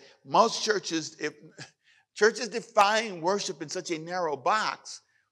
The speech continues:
for example, name a place that asks you to come and spend at least six hours a week in person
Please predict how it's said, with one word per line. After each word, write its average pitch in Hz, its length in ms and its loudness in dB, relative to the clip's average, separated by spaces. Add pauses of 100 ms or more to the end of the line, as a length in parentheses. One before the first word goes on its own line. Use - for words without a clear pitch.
for 196 120 2
example, 165 640 -6 (100)
name 214 420 -2
a 220 60 -12
place 208 460 -2
that - 240 -4
asks 208 400 -4
you 156 100 -14
to 147 80 -14
come 156 420 -8 (100)
and 147 160 -10
spend 180 440 -10 (800)
at 185 100 2
least 226 420 -4
six - 320 -10
hours 170 760 -4 (420)
a 170 140 4
week 208 380 -6 (1000)
in 190 160 -2
person 190 500 -2